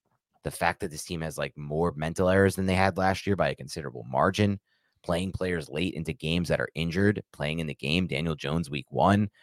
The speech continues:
without Andrew Thomas, still trotting him out there to get hit time after time again. And so he still has to kind of prove that this wasn't a fluke, right, Nick? Because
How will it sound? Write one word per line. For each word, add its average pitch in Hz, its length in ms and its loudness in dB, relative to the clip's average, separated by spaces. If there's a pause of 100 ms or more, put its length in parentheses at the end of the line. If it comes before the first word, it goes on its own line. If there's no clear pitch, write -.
without 73 220 0
Andrew 65 240 -6
Thomas, 104 600 4 (600)
still 90 280 -4
trotting 92 380 6
him 78 120 4
out 85 200 4
there 90 140 4
to 82 60 2
get - 160 -6
hit - 240 -2 (240)
time 82 240 -2
after 80 200 -4
time 82 240 0
again. 82 480 0 (1080)
And 98 260 2
so 101 460 10 (760)
he 175 480 2
still 113 280 4
has 113 200 6
to - 120 -2
kind 104 260 4
of 92 220 2 (260)
prove 131 380 8
that 85 100 -2
this - 220 -2
wasn't 67 300 -2
a - 20 -8
fluke, 65 400 -6
right, 104 240 4
Nick? 143 180 2
Because 117 260 2